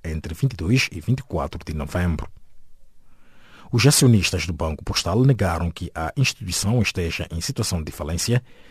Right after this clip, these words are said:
sublinhando que tem fundos próprios regulamentares positivos, claramente suficientes para suprir todas as suas responsabilidades.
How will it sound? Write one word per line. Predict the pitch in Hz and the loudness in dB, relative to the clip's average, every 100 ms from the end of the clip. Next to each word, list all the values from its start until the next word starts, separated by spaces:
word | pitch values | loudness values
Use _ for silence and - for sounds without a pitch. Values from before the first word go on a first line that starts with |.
| - | -6
sublinhando | - 117 117 131 104 | 2 4 8 6 6
que | 101 | 2
tem | 87 82 | -2 -2
fundos | 80 - 80 85 - | -2 -4 -4 -2 -4
próprios | 92 78 - 85 | -2 -4 -4 -6
regulamentares | - 123 95 80 78 78 78 - | -2 0 0 0 -2 -4 -4 -6
positivos, | - - 87 113 - - - - - | -8 -4 -2 -2 -2 -8 -20 -20 0
claramente | 143 139 107 92 107 127 | 4 6 6 6 6 4
suficientes | - - 101 82 78 | -2 -2 -2 -2 -2
para | - 82 - | -4 -4 0
suprir | 143 - 110 120 | 0 2 0 2
todas | 95 80 76 - | 0 0 -2 -6
as | 76 71 - | -6 -4 -4
suas | 92 73 - | -4 -4 -4
responsabilidades. | 80 78 - 85 - 80 80 90 78 - | -6 -8 -6 -6 -4 -4 -2 -2 -2 -6